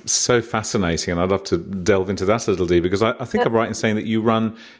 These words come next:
Speaker 1: you run a, a little discussion group as well, do you not, for, with
Speaker 2: Uh,
Speaker 1: other professional writers?
Speaker 2: Yeah, I've, I've got a, a public one on, on Google, uh,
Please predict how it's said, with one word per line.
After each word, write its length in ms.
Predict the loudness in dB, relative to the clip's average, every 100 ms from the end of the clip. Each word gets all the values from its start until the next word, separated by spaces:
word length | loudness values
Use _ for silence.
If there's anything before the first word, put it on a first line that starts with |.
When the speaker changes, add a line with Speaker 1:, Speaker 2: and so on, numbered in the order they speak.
| -2
Speaker 1:
you 160 | 2
run 180 | 4 4
a, 160 | 2 2
a 60 | 2
little 260 | -2 -2
discussion 580 | -4 -4 -2 -2 -2 -2
group 260 | 2 0 0
as 100 | 2
well, 180 | 2 2
do 80 | -2
you 60 |
not, 220 | -4 -6
for, 180 | -4 -4
with 200 | 0 2
Speaker 2:
Uh, 60 | 4
Speaker 1:
other 140 | 2
professional 520 | 0 -2 -2 -2 -2 -2
writers? 560 | -2 -2 -4 -6 -8 -10
Speaker 2:
Yeah, 420 | 0 6 6 6
I've, 300 | 4 2 2
I've 60 | 2
got 120 | 4
a, 180 | 4 4
a 280 | 4 4 2 0
public 260 | -2 -2
one 140 | 0 2
on, 120 | 2
on 220 | 2 0
Google, 640 | 2 2 4 4 4 2 0
uh, 300 | 4 4 4